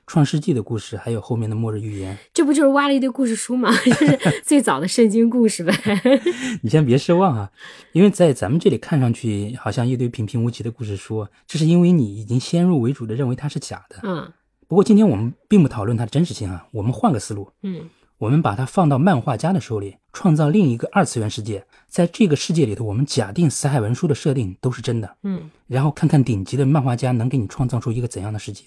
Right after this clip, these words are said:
Speaker 2: 所以这就是我们今天要讲的动漫，对吧？
Speaker 1: 对，对，没错。我上大学的时候，喜欢在我们宿舍楼下的书店里头啊，租漫画书看啊。
Speaker 2: 嗯。
Speaker 1: 当时看过很多优秀的日本漫画和动画片，但是现在回想起来，给我印象最深的还是Eva，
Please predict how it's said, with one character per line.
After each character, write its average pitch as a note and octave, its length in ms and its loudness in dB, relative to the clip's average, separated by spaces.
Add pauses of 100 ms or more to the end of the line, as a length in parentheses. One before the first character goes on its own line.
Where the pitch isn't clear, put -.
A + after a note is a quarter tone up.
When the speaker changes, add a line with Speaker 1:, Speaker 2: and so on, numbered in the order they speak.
Speaker 2:
所 - 180 -2
以 B3 160 6
这 A#3+ 160 4
就 A3 120 2
是 G#3+ 80 2
我 F#3+ 100 0
们 D#3+ 100 -4
今 F#3+ 140 -2
天 G3 100 0
要 F#3 120 -4
讲 D3 260 -12
的 C#3 80 -12
动 E3+ 160 -8
漫， D#3 180 -10
对 D3 120 -14
吧？ D3 180 -16 (240)
Speaker 1:
对， A#2+ 140 0
对， G#2 100 0
没 G2+ 140 -4
错。 G#2 200 -8 (220)
我 G#2+ 140 -4
上 F#3 120 4
大 G3 140 4
学 C3 100 2
的 C3+ 80 0
时 B2 120 -6
候， B2 120 -2
喜 A#2 160 -8
欢 A2+ 140 -4
在 A2+ 80 -2
我 A2 80 -4
们 G#2 260 -8
宿 - 160 -6
舍 B2+ 140 -4
楼 A2 100 -2
下 B2 140 -4
的 G#2 140 -6
书 B2 160 -8
店 A#2+ 160 -4
里 G2 80 -10
头 G#2 100 -8
啊， G2+ 140 -6
租 - 120 -12
漫 A#2 140 -4
画 A2+ 100 -6
书 G#2 140 -14
看 G#2+ 160 -12
啊。 F#2+ 140 -14 (160)
Speaker 2:
嗯。 E3+ 240 -8
Speaker 1:
当 D#3+ 120 2
时 D#3+ 60 0
看 E3 160 -2
过 D3+ 100 2
很 G2 160 -6
多 G#2+ 160 -4
优 D#3 120 0
秀 C3+ 160 -4
的 A2 80 -4
日 A#2+ 80 -6
本 G#2 120 -8
漫 A2+ 160 -6
画 A2+ 100 -6
和 G#2+ 60 -8
动 A#2 140 -6
画 G#2+ 60 -6
片， A2 260 -8 (400)
但 F#3 180 6
是 F#3 60 2
现 G3+ 160 6
在 F3+ 80 4
回 C3+ 220 -2
想 D#3+ 160 2
起 - 100 -6
来， G2+ 140 -6
给 C3+ 120 -10
我 C#3 200 0
印 E3 100 0
象 D3 180 -2
最 D#3+ 200 0
深 A2+ 180 -6
的 G2+ 80 -6
还 G#2 100 -6
是 G#2+ 380 -6
Eva， A2 280 -4